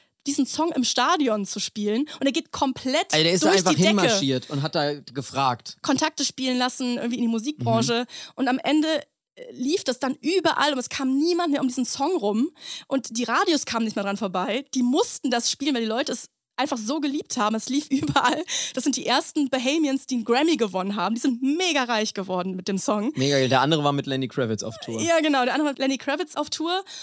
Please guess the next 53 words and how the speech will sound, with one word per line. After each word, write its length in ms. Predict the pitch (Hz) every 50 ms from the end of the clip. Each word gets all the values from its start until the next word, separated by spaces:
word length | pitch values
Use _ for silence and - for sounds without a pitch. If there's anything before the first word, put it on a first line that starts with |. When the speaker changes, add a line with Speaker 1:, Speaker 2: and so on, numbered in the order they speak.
| - - _
Speaker 1:
Und 160 | - 262 254
jetzt 160 | 269 277 -
wird's 140 | 330 320 -
aber 100 | 262 262
natürlich 240 | 247 240 - 233 -
tricky, 500 | - - 269 311 302 - 277 277 311 - -
weil, 320 | 220 240 233 233 226 226
wie 60 | 226
man 100 | 240 247
in 60 | - 226
der 100 | 220 214
Doku 220 | 254 262 - 269
auch 140 | - - -
hört, 340 | 220 226 240 262 - - - -
wo 160 | - 214 240
es 80 | 254 240
einen 100 | 220 214
Hit 220 | 233 302 302 -
gibt, 320 | - 254 277 - - - _ _ _ -
gibt's 320 | 202 294 285 - - -
meistens 460 | 247 226 220 220 - - 269 - -
auch 140 | - 233 - - -
Ärger. 460 | 226 262 294 269 214 185 175 185 - _ _ - - - -
Und 100 | 233 240
es 100 | - -
gibt 160 | - 302 -
jetzt 160 | 302 - -
einen 120 | 247 226 214
Rechtsstreit 840 | 214 262 339 - - - - - - - - 208 190 202 190 - -
rund 200 | 262 294 302 -
um 100 | 285 240
diesen 240 | 247 226 240 226 - -
Anselm, 720 | 226 277 359 381 - - 220 214 202 196 208 269 302 302 -
der 200 | 208 240 - -
Original 460 | 233 262 285 - 294 294 277 262 240
Writer 360 | 226 226 254 285 - - 269
und 80 | 247 247
Performer, 380 | - 233 - - 285 269 240 208
der 100 | 226 226
mit 80 | 226
dem 80 | - 233
Schwager. 520 | 220 - 240 226 196 190 185 160 - 175 _
Speaker 2:
Ja. 220 | - 135 131 - 233
Speaker 1:
You 80 | 240
remember. 500 | 233 226 220 226 220 208 196 185 175 185 - - - -
Speaker 2:
Ja, 100 | 143 143
der 100 | 151 135
Schwager, 400 | - 135 139 143 160 180 185 165
der 100 | 160 160
hat 140 | 165 -
jetzt 160 | 160 143 - 151
davon 260 | 143 - 151 143 143
wahrscheinlich 400 | 135 120 - 143 - 135 -